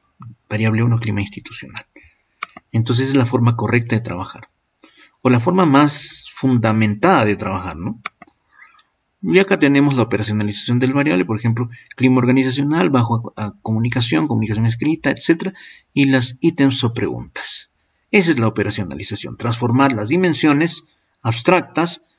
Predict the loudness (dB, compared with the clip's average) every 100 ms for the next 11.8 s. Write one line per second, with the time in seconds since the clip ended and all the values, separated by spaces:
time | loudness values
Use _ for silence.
0 | _ -2 2 2 0 _ _ 0 4 4
1 | 2 -2 -2 -2 -6 -8 -12 -14 -16 _
2 | _ -16 -16 -20 _ _ _ -20 -20 _
3 | -6 0 2 4 4 4 2 0 0 0
4 | 2 4 2 2 -2 0 2 2 4 2
5 | 0 0 0 0 -4 -2 0 0 0 -2
6 | -4 -2 -2 2 2 2 -2 -4 -6 -18
7 | -20 _ -4 2 2 2 0 -4 0 2
8 | 4 4 2 0 2 2 2 2 2 0
9 | -2 0 2 2 0 -4 -14 -16 _ -20
10 | -14 -4 -2 0 4 4 6 2 4 2
11 | 2 0 -2 -4 -2 2 2